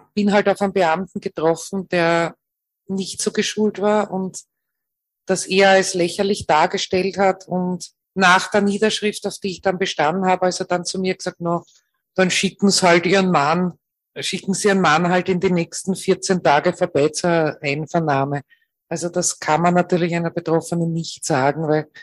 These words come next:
ich habe ihn dann nur groß angeschaut und gesagt, „Na ja, was glauben Sie, was dann passiert, wenn ich ihm das sag?“ Also deswegen, mein Rat an Betroffene ist, es wär, wär sehr oft gefragt, „Was, was kann ich denn tun?“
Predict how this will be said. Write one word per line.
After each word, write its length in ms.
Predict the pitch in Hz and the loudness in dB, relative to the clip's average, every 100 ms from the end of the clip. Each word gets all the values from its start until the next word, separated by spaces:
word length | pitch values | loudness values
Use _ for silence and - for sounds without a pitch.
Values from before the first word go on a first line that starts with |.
| - _ | -20 _
ich 140 | 165 175 | -6 0
habe 140 | 170 | 2
ihn 80 | 165 | 2
dann 160 | 170 | 0
nur 120 | 175 175 | 0 -2
groß 360 | 165 170 170 | 0 0 0
angeschaut 540 | - 151 165 - 165 160 | -4 -4 -6 -4 -2 -2
und 160 | 165 | -6
gesagt, 260 | - 156 - | -8 -12 -10
„Na 140 | 165 156 | -8 -4
ja, 200 | 156 160 _ _ _ | -4 -6 _ _ _
was 180 | 165 - | -8 -6
glauben 260 | 156 143 147 | -2 -2 -2
Sie, 100 | - | -8
was 160 | 156 | -8
dann 160 | - 156 | -8 -8
passiert, 560 | 151 - 147 143 127 - _ _ _ _ - | -8 -8 -6 -6 -6 -16 _ _ _ _ -10
wenn 100 | 160 | -8
ich 140 | 151 | -8
ihm 140 | 156 147 | -10 -10
das 220 | 151 - | -8 -8
sag?“ 320 | 143 - - - _ _ | -10 -16 -20 -20 _ _
Also 440 | 185 170 170 160 - _ - | -2 0 0 -2 -6 _ -2
deswegen, 400 | 190 196 185 - 190 | 0 0 -2 -4 -6
mein 320 | 185 185 196 | 0 2 2
Rat 460 | 196 156 151 190 214 | 2 4 4 4 2
an 160 | 202 202 | 0 0
Betroffene 760 | 202 185 180 - 202 185 180 | 0 2 0 -2 -4 -4 -4
ist, 140 | 170 175 | -6 -8
es 240 | 170 - | -10 -6
wär, 260 | 170 170 160 | -2 -2 -2
wär 160 | 165 | -2
sehr 280 | 170 170 147 | -2 -2 -4
oft 260 | 160 - - | -6 -8 -10
gefragt, 560 | 190 151 151 170 - | -8 0 2 0 -2
„Was, 300 | - 160 - | -6 -4 -4
was 220 | 165 160 - | -6 -6 -6
kann 200 | 147 165 | -8 -8
ich 140 | - | -12
denn 180 | - 143 | -16 -18
tun?“ 240 | - - | -18 -20